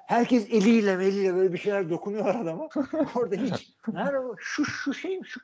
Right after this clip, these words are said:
Speaker 1: George Kittle'mış ya," falan.
Speaker 2: Bi-, <laughs> abi bi-, bilmiyorum. Korkusu yok cep içinde ve bu hareketleri bana Tom Brady'yi andırıyor. Adamın ikinci
Speaker 1: Gayet
Speaker 2: maçı
Speaker 1: güzel.
Speaker 2: varyans
Speaker 1: Gayet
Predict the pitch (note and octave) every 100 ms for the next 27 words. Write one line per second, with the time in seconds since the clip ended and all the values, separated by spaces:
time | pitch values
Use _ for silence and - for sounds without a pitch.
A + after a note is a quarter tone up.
0 | F3+ A#3 C4+ F4+ F4 E4 F3+ - C3+ F#3
1 | C#3 D#3 E3+ - _ - C4 B2+ C#3 B2+
2 | C3 B2+ - F3 - - - _ - E3
3 | _ _ - - - - A2 E3+ G3 C3
4 | A#2 B2 B2+ D#3 B3 C3 A2 - C#3 C3+
5 | D#3 D#3 - - F3+ G3+ F#3 - G2 A#2+
6 | A2+ - A2 G3+ A3+ B3 - C3 G3 F#4
7 | - - C#3 F#3+ C4+ - D3 A#2 G#2+ G#2
8 | G2 A2 G2+ G2+ G2 F#2+ F#2 F#2+ C3 G#3
9 | F#3+ D3+ D#3+ E3+ - E3 E3+ F#3 A#2+ A#2+
10 | A2+ - G#2 A2 A2 A2+ A2 - B2